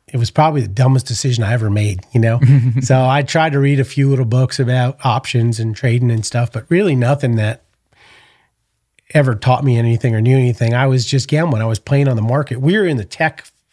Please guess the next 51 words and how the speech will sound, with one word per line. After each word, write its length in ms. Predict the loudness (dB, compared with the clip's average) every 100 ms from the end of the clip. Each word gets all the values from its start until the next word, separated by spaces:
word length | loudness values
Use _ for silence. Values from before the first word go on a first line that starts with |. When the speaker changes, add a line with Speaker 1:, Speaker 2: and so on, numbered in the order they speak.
| _ -20 -20 _
Speaker 1:
in 100 | -2
the 80 | -2
tech 320 | -2 -4 -2
market, 520 | -2 -2 -2 -6 -8 _
like, 220 | -8 -6
boom 520 | -8 -2 0 2 0 -2
at 140 | -4
that 180 | -8 -14
time. 380 | -6 -4 -4 -6
So, 260 | -4 -6 -8 -20 -20 -20 _
I 80 | 0
mean, 320 | 0 0 0
just 300 | 0 -2 -2
the 260 | -4 -4 -6 2
Speaker 2:
When 240 | 2 4
was 160 | 2 0
Speaker 1:
the 60 |
Speaker 2:
it? 40 | 0
When 220 | 0 2
was 180 | 0 -2
this? 320 | -6 -6 -18 _ -6
Speaker 1:
Gosh, 400 | -2 0 0 -2
this 220 | -4 -2
was 160 | -2 0
right 400 | 2 2 0 -2
before 800 | -6 -4 -2 0 0 0 0 0
nine 300 | 0 0 -2
eleven. 500 | -2 -4 -6 -12 -16 _ _ _ _
So, 540 | -4 -2 0 -2 -8 -20 _ -20 _ _ _ -4
uh, 300 | -2 0 2
right 220 | 0 0
before, 320 | -4 -2 0
this 120 | 0 -2
is 60 |
about 200 | -2 0
Speaker 2:
About 160 | 0 -4
two 160 | -8
thousand? 640 | -6 -8 -10 -12 -12 -12 -4
Speaker 1:
Yeah, 300 | 0 0 0
this 180 | -2 -2
was 180 | -2
right 160 | 0 0
about 280 | 0 -2 -2
two 140 | -4
thousand, 400 | -2 0 0 -2
right 140 | -2 -4
before 240 | -4 -2
nine 200 | 0 0
eleven 320 | 0 -2 -2 -6
or 100 | -8
so. 320 | -10 -16